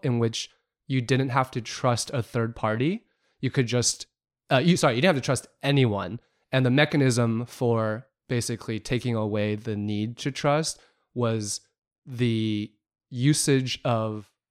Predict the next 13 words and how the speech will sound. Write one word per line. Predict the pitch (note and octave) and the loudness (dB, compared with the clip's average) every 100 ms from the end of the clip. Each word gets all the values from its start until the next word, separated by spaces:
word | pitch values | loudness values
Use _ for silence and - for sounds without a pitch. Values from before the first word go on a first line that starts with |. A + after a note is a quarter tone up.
| _ - | _ -4
or | B2+ A#2 | -2 2
wasting, | A#2 A#2 - A2 G#2 G#2+ | 2 2 0 -4 -6 -6
depending | A2+ A2 G#2+ | -4 -4 -4
on | |
your | G#2 | -8
p-, | - B2+ | -8 -8
opinion, | C3 A2 G#2 G#2 G#2 B2 _ | -6 -4 -6 -8 -14 _ _
of | C#3 A#2 G#2+ | 0 0 -2
energy | A#2+ A2+ C3 C3+ D3+ E3 F#3 _ _ _ _ - | -6 -2 -2 2 4 4 2 _ _ _ _ -4
for | C3 A#2+ | 0 0
computational | - A#2+ A#2+ A2 G2+ - G#2 | 0 0 0 -4 -4 -4 -4
resources. | G2 G2+ - G2+ - - - _ _ _ _ _ - | -6 -6 -8 -8 -10 -12 -20 _ _ _ _ _ -2
And | C3 A#2 A2 | 0 0 -2